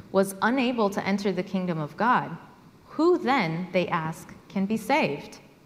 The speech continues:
It seems impossible to them. Jesus then brings home the lesson he is trying to teach the disciples. With man, this is impossible, but with God, all things are possible. No kind of human effort or activity or achievement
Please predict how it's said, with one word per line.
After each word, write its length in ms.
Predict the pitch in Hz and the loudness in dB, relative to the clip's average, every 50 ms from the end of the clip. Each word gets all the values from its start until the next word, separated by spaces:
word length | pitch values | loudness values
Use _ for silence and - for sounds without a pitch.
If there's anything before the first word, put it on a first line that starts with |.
| - - - | -10 -4 -4
It 140 | 202 196 | -4 -2
seems 280 | - - 220 214 202 208 | 0 2 2 2 4 4
impossible 640 | 214 202 196 - 226 254 - - 254 185 - - - | 2 2 4 4 4 4 4 2 -2 -4 -4 -6 -6
to 140 | - - 165 | -6 -8 -8
them. 300 | 151 - - - - 196 - - - - - - - - - - - - - - - - - - - - - - - - - - - - - - | -6 -8 -8 -10 -10 -12 -16 -18 -20 -20 -20 -20 -20 -20 -20 -20 -20 -20 -20 -20 -20 -20 -20 -20 -20 -20 -20 -20 -20 -20 -16 -8 -6 -6 -4 -2
Jesus 320 | - 254 302 339 381 359 - | 0 2 4 6 6 4 4
then 260 | - 247 220 226 226 | 4 4 4 4 4
brings 300 | 220 220 226 226 220 220 | 4 4 4 4 2 0
home 440 | 226 - 233 240 196 170 165 165 170 | 0 2 4 4 4 4 0 0 0
the 100 | - 185 | 0 2
lesson 400 | 190 196 208 208 208 - 220 196 | 4 4 4 4 2 0 0 2
he 140 | 185 202 190 | 2 2 2
is 140 | 190 190 - | 0 0 -2
trying 340 | - 202 180 175 175 180 180 | -2 0 0 0 0 -2 -4
to 120 | - 185 | -6 -10
teach 360 | - - - 165 160 - - | -10 -6 -6 -6 -6 -6 -8
the 100 | - 170 | -8 -6
disciples. 840 | 156 165 170 160 - - 175 175 165 - - - - - - - - - - - - - - - - _ - - - - - | -4 -4 -4 -2 0 0 0 0 0 -4 -8 -12 -12 -12 -16 -16 -18 -20 -20 -20 -20 -20 -20 -20 -20 _ -20 -20 -16 -6 -2
With 240 | 185 175 180 - | -2 -2 -2 0
man, 420 | 185 175 196 226 214 165 156 160 165 | 0 2 2 4 2 2 0 -2 -2
this 200 | 175 180 180 - | -2 -2 -2 -2
is 100 | 185 180 | 0 0
impossible, 720 | 190 185 180 185 226 233 254 - - 170 151 151 147 - - - - - - - - - | 0 0 2 2 4 4 4 2 -2 -6 -4 -4 -6 -6 -10 -16 -20 -20 -20 -20 -6 0
but 140 | - 190 170 | 2 2 2
with 260 | 175 170 165 160 - | 2 0 -4 -2 0
God, 340 | - 190 185 208 226 233 214 - - | 0 2 4 4 4 2 0 0 2
all 260 | 196 196 202 208 214 | 2 2 2 2 0
things 560 | 208 208 214 196 170 151 151 151 156 - - - | -2 -2 0 0 0 0 -2 -6 -8 -10 -8 -4
are 140 | 170 175 175 | -4 -4 -4
possible. 520 | - - - - - - - - - - - - - - - - - - - - - - - - - - - - - - - - | -4 -6 -6 -6 -8 -12 -12 -12 -12 -12 -12 -18 -20 -20 -20 -20 -20 -20 -20 -20 -20 -20 -20 -20 -20 -20 -20 -20 -20 -18 -6 0
No 200 | 185 196 220 285 | 4 4 4 4
kind 320 | 285 - 262 233 240 226 | 4 2 0 0 2 2
of 80 | 214 202 | 0 -2
human 360 | - - 233 226 214 202 190 - | 0 0 2 4 4 4 4 4
effort 380 | 208 226 240 - - 185 180 - | 2 2 2 2 0 0 0 2
or 100 | - 185 | 0 0
activity 580 | 180 180 - - - 262 269 240 214 185 180 175 | 0 0 -2 -2 2 2 2 4 4 4 4 4
or 140 | 180 185 180 | 4 2 2
achievement 760 | 175 175 - - - 262 311 302 - 180 160 156 170 - - | 2 0 -2 0 2 4 4 2 2 0 -2 -2 -4 -6 -10